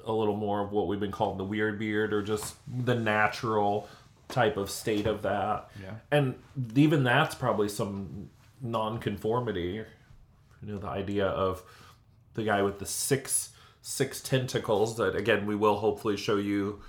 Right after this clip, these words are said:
Speaker 1: when we get the opportunity. But th-, that idea, there's clearly some personal expression going on. And so really it's just an adornment more than anything. You know, like the glasses that we pick out or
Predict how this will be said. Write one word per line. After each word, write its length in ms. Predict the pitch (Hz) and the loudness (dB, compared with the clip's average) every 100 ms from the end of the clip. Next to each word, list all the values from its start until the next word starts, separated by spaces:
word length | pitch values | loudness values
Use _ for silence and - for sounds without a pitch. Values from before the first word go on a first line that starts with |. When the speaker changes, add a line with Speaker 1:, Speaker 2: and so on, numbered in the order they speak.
| - | -12
Speaker 1:
when 220 | 113 104 | -8 -6
we 100 | 98 | -4
get 180 | 98 101 | -4 -4
the 100 | 95 | -2
opportunity. 720 | 90 - - 104 101 101 107 - - - - | -4 -4 -6 -4 -4 -4 -6 -10 -20 -20 -2
But 220 | 117 - | -2 -2
th-, 200 | 71 - - | -6 -14 -12
that 220 | 120 131 131 | 0 4 6
idea, 520 | 107 98 95 101 - - - | 4 4 2 2 -2 -14 -6
there's 180 | 120 - | -6 -6
clearly 600 | - 143 156 151 131 110 | -4 2 4 6 6 4
some 200 | - 104 | 0 -2
personal 480 | 117 107 - 104 95 | 0 0 0 -6 -6
expression 560 | - 107 98 - 98 | -4 0 0 -2 -6
going 280 | 92 90 85 | -2 -2 -2
on. 220 | 80 80 | -6 -6
And 160 | 101 104 | -6 -6
so 320 | - 107 104 - - - | -4 -2 -4 -12 -10 0
really 240 | 156 151 | 4 6
it's 160 | 117 - | 4 2
just 240 | 127 - | -2 0
an 100 | 113 | 0
adornment 840 | 107 101 107 104 139 127 101 95 92 | 0 0 0 2 2 2 0 -2 -2
more 300 | 107 110 107 | -2 0 0
than 180 | 104 98 | 0 -2
anything. 600 | 113 117 - 87 80 - - | -4 -6 -4 -4 -4 -10 -12
You 140 | 120 117 | -8 -4
know, 160 | 104 | -4
like 200 | 104 101 | -2 -4
the 60 | 101 | -4
glasses 500 | 95 101 98 - 110 | 0 2 2 0 -4
that 80 | 104 | -4
we 80 | 101 | -4
pick 240 | 104 104 | -4 -4
out 320 | 98 95 107 | -2 0 0
or 260 | 104 90 87 | 0 -2 -4